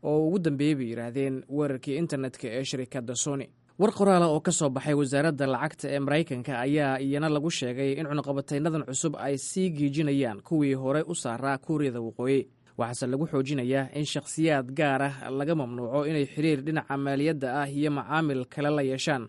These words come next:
Maraykanka, iyo sidoo kale in laga hor joogsado muwaadiniinta Maraykanka inay la macaamilaan Kuuriyada Waqooyi. Saddexda hay'adood ee ay cunaqabatayntu beegsanayso ayaa waxaa ku jira hay'adda sirdoonka ee Kuuriyada Waqooyi,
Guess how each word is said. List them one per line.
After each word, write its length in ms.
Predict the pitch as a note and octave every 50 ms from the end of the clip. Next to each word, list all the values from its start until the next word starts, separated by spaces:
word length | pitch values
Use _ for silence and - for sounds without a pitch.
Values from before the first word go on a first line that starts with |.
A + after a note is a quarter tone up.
| _ _ _ _ _ _
Maraykanka, 640 | C#3+ C#3+ C#3+ D#3 F3 E3 C3+ B2 A#2+ - D3 C3 A#2+ - _ _ _ _ _ _
iyo 380 | - C3 C3+ C#3+ D#3 D#3+ D#3+ D3+ - - -
sidoo 360 | B2 - - E3+ D#3 C#3 C3+
kale 260 | B2+ - C#3+ C#3 C#3+ C#3+ D3 - - D3
in 120 | E3 E3+ E3 E3 D#3 D3+ D3 B2+ B2+ C3+ C#3
laga 180 | C#3 D3+ F3+ F3+
hor 240 | D#3 D#3+ D#3 C#3 C3
joogsado 580 | A2+ B2 B2 A#2 - - C3 B2 C#3 C3+ B2+ - - _ _
muwaadiniinta 580 | - C#3 C#3+ C3+ C3 B2+ C#3+ D3 E3 F3 F3 E3
Maraykanka 520 | C#3 C3+ C#3 D3+ E3+ E3 D3+ C#3 B2+ C#3+ C3+
inay 160 | D3+ D#3 D3
la 120 | C3+ C3+ D3+
macaamilaan 640 | D#3 C#3 A2+ - C3 C3+ C3 C3+ D3 D3 C3 A#2+ - -
Kuuriyada 400 | - - D#3 C#3 C3+ C3 A#2 A#2+
Waqooyi. 520 | A2+ A2+ G#2+ - - A#2+ C3 C#3 B2 - - _ _ _ _ _
Saddexda 400 | - - G#3+ F#3 F#3+ E3 E3+ D#3+
hay'adood 440 | D3 D3+ D3 D3 C#3 D#3+ E3+ E3+ D#3+
ee 120 | - D#3
ay 140 | D3+ C#3+ D3+ B2+
cunaqabatayntu 800 | C3+ D3 D3 C3+ C#3+ C#3 C#3+ C#3 - E3 F3 F#3 F3+ - D3+ C3+
beegsanayso 680 | B2+ C#3 C3 - - E3 C#3 A#2+ A2+ A#2+ - D3+ C3+
ayaa 240 | A#2 C#3 D3 D3 C#3
waxaa 300 | C#3+ D#3+ - - C#3+ C3+
ku 180 | - _ - G3+
jira 300 | D#3 C3+ C#3 C3 C#3+ D3
hay'adda 640 | C#3+ C3 - D3+ C#3+ D3+ F3 F3 D3+ C3+ B2 G#2+ F#2+
sirdoonka 540 | B2+ - D#3+ C#3+ C#3+ E3 D#3+ C#3 C3+ - D#3 C#3+
ee 120 | D3+ D#3+
Kuuriyada 380 | D#3 - F3+ E3 D3+ C#3 A#2 A#2+
Waqooyi, 480 | A2+ A2+ A2 - A#2+ B2+ C3+ C3 A2+